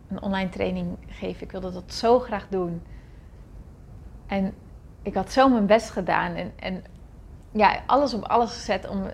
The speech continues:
om het een succes te maken. Van al die tijd af aan, al, om, vanaf het moment af aan dat ik me bij de Kamer van Koophandel inschreef.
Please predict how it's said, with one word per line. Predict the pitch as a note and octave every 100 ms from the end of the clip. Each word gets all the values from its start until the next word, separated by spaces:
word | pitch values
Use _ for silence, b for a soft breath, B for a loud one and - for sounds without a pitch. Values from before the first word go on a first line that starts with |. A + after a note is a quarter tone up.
| -
om | - G3+
het | G#3
een | F#3+
succes | - - - -
te | -
maken. | F3+ E3+ F#3 -
Van | - -
al | - C4+
die | B3
tijd | A#3 G#3+ G#3+
af | G3 - -
aan, | - G#3 G3+
al, | G3 -
om, | G#3 G3+ - - -
vanaf | - A#3 G#3
het | G#3
moment | G3 A3+ B3+
af | G#3
aan | G#3+
dat | G3+ G3+
ik | G3
me | F#3+
bij | F#3+
de | F#3+
Kamer | F#3+ F#3
van | -
Koophandel | F#3+ F#3+ F#3 F3+ F3
inschreef. | - F#3+ - - -